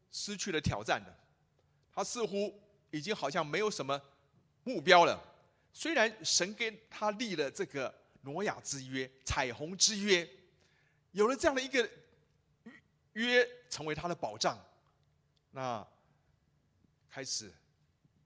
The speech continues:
就放松自己了。有的时候，我们也会看见，当我们有目标、我们有方向、有使命的时候，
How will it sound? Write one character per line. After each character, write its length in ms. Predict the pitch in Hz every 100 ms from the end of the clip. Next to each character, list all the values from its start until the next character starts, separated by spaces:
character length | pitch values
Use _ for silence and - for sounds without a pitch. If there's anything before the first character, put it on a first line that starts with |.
| _
就 140 | 131
放 340 | 110 - 139 98
松 220 | - 104
自 160 | - 104
己 100 | -
了。 140 | _ _ _ _ _ _ _ _ _ _ _ _ _ _ _
有 100 | 147
的 80 | 220
时 80 | 294
候， 340 | 254 254 160 - - _ _ _ _ _ _ _ _ _ _ _ _ _ _ _ _ _ _ _
我 80 | 127
们 120 | 147
也 60 |
会 160 | 117 139
看 240 | 117 127
见， 180 | 110 117 - _ _ _ _ _ _ _ _ _ _ _ _ _ _ -
当 200 | 185 202
我 100 | 156
们 240 | 117 127 151 _ _ _ _ _ _ _ _ _ _ _ _ _ _
有 180 | 143 104
目 240 | 127 175
标、 280 | 117 127 113 - _ _ _ _ _ _
我 60 |
们 240 | 127 147 175
有 200 | 165 139
方 260 | - 220
向、 200 | 220 220 131 - - _ _ _
有 160 | -
使 280 | 214 - 202
命 160 | 226 294
的 80 | 190
时 140 | -
候， 280 | 170 -